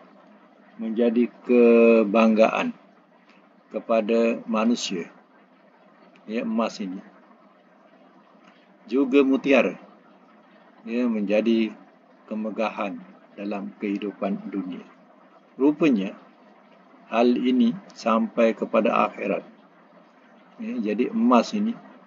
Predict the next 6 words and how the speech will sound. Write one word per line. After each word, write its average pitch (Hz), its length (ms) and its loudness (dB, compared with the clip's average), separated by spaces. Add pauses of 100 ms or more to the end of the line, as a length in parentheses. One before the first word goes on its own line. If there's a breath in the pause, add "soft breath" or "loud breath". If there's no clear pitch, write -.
(640)
menjadi 107 380 -2
kebanggaan. 107 760 -2 (920)
Bukan 107 320 -4
hanya 120 320 2
di 117 160 4
dunia, 139 320 6